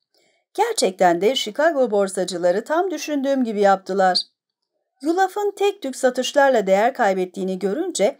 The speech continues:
hemen mısıra atlayıp ellerindeki mısırı satmaya başladılar. On dakika içinde altı milyon kile mısır satmıştım. Mısır satışlarının azaldığını hissedince geri kalan dört milyon kileyi de borsadan aldım.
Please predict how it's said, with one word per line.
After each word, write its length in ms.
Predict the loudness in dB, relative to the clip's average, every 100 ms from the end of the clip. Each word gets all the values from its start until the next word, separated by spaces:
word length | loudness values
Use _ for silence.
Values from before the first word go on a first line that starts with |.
| _ -2
hemen 440 | 2 4 4 2
mısıra 380 | -2 0 2 4
atlayıp 420 | 2 -2 -4 -4
ellerindeki 680 | -4 -2 0 -2 -2 -4 -4
mısırı 320 | -6 -4 -2
satmaya 460 | 0 0 2 2 4
başladılar. 720 | 4 2 -4 -2 0 0 -4 _ _ _ _ _ _ _ _ _ _ _ _ _
On 280 | 2 4 4
dakika 420 | 2 0 -2 2
içinde 540 | 2 2 -2 0 2 2
altı 480 | 4 2 2 -2
milyon 480 | -4 -4 -2 0 -2
kile 320 | -4 0 0
mısır 360 | 0 -2 -2 -4
satmıştım. 720 | 4 4 4 0 -2 -2 -8 _ _ _ _ _ _ _ _
Mısır 260 | -6 -2 -2
satışlarının 720 | 0 -2 -2 0 2 2 0
azaldığını 640 | 0 2 4 4 4 2 0
hissedince 800 | -2 -6 -6 -4 -4 -2 -4 -2
geri 260 | -2 -2
kalan 380 | 2 4 4 2
dört 240 | -2 -2
milyon 360 | -4 -2 -2 -2
kileyi 380 | -4 -4 -4 0
de 160 | 0
borsadan 500 | 2 0 0 2 4
aldım. 380 | 4 4 4 -2